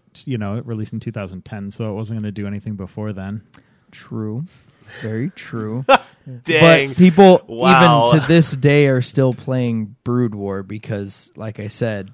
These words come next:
Speaker 2: the last patch was in, what was it, two thousand?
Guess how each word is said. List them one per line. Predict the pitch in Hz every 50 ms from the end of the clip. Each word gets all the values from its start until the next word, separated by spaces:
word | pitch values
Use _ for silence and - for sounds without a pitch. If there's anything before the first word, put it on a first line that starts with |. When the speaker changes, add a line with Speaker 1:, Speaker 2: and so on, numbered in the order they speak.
| _ _
Speaker 2:
the | - 127
last | 123 131 135 139 135 131 -
patch | - 135 135 139 - -
was | 135 127 127
in, | 127 123 123 120 120 117 113 113 110 110 110 110 - _ _ _ _ _ _ _ _ _ _ _ _ _ _ _
what | - 120
was | 104 107 107 107
it, | 113 - _ _
two | - - 120 117
thousand? | _ 117 107 110 110 113 113 113 110 110 107 107 107 104 104 104 101 101 107 110